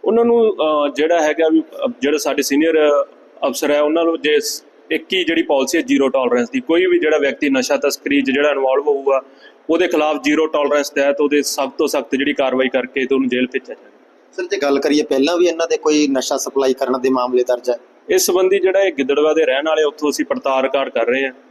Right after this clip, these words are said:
Speaker 1: ਉਸ ਸੰਬੰਧੀ ਲਿਆ ਕੇ, ਅਹ, ਸਫਾ ਮਿਸਲ ਤੇ ਉਹ ਵੀ ਜਿਹੜੀ ਹੈਗੀ ਇਹਨਾਂ ਦੀ ਕਾਰਵਾਈ ਕਰਕੇ ਹੋਰ ਸੈਕਸ਼ਨ ਐਡ ਕੀਤੇ ਜਾਣਗੇ ਜੀ।
Speaker 2: ਇਹ ਖੁਦ ਤਾਂ ਨਹੀਂ ਕੋਈ ਨਸ਼ਾ ਕਰਦੇ ਸਰ ਇਹ?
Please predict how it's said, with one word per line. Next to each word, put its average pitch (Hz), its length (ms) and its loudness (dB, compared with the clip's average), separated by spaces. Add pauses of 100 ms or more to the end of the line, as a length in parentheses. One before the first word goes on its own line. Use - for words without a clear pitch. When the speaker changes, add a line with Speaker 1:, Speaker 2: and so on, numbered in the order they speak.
(180)
Speaker 1:
ਉਸ 151 140 -2
ਸੰਬੰਧੀ 147 380 2
ਲਿਆ 143 280 2
ਕੇ, 139 420 0
ਅਹ, 123 300 0
ਸਫਾ 127 260 -2
ਮਿਸਲ 135 280 0
ਤੇ 135 100 0
ਉਹ 135 160 2
ਵੀ 147 120 0
ਜਿਹੜੀ 135 260 -2
ਹੈਗੀ 131 220 -4
ਇਹਨਾਂ 131 240 -2
ਦੀ 131 140 0
ਕਾਰਵਾਈ 127 380 0
ਕਰਕੇ 127 440 -2
ਹੋਰ 127 360 -4
ਸੈਕਸ਼ਨ 131 360 -4
ਐਡ 120 140 -2
ਕੀਤੇ 120 320 -4
ਜਾਣਗੇ 120 340 0
ਜੀ। 117 100 -6 (760)
Speaker 2:
ਇਹ 143 280 0
ਖੁਦ 151 160 -2
ਤਾਂ 190 160 -2
ਨਹੀਂ 196 120 0
ਕੋਈ 180 160 2
ਨਸ਼ਾ 151 240 0
ਕਰਦੇ 127 280 -2
ਸਰ 123 180 -4
ਇਹ? 113 80 -2